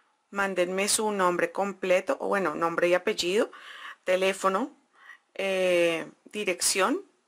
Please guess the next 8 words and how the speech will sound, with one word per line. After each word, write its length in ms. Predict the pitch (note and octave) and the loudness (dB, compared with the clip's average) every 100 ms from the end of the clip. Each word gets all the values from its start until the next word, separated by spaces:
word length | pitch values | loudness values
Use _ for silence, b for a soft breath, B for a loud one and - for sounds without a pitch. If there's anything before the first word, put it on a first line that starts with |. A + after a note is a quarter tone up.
| _ _ b b b b b b _ _ | _ _ b b b b b b _ _
al 380 | - F#3+ F3+ F3+ | -6 -4 -4 -8
correo 680 | - F3 F3 F3+ F3 F3+ F#3 | -6 -4 0 2 2 0 -4
claumelocotón 1120 | - A3+ G3 G3+ G#3 G3+ G3+ F#3 F3+ B3 E4+ - _ | -6 0 0 0 -4 -4 -4 -2 -2 -2 -4 -10 _
arroba 560 | - F#3 F3+ F3 E3 D#3+ | -10 -10 -6 -4 -2 -4
gmail 680 | D#3 - F#3+ F#3+ F#3 G#3 G#3+ | -6 -6 -6 -4 -4 -6 -8
punto 480 | - F#3+ F3 E3 | -10 -8 -6 -6
com, 280 | - D3+ C#3 B B B B B B B B B _ _ _ _ _ | -4 -4 -4 B B B B B B B B B _ _ _ _ _
únicamente 800 | - A#3+ B3 B3 A#3 G#3+ G#3+ D#4+ | -6 -2 -2 -2 -4 -4 -6 -8